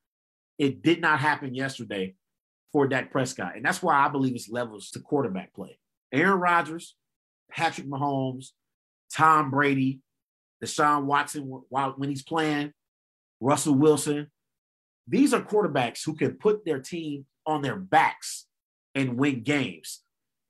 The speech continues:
You don't win because you have them. You win because you have them leading your team. And I think that's the difference. Like, they can carry you throughout games and help you win football games.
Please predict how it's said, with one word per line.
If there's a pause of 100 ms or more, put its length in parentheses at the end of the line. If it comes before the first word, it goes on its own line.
(280)
You
don't
win (400)
because
you
have
them. (640)
You
win (420)
because
you
have
them
leading
your
team. (440)
And
I
think
that's
the
difference.
Like,
they
can (120)
carry
you (360)
throughout
games
and
help
you
win
football
games.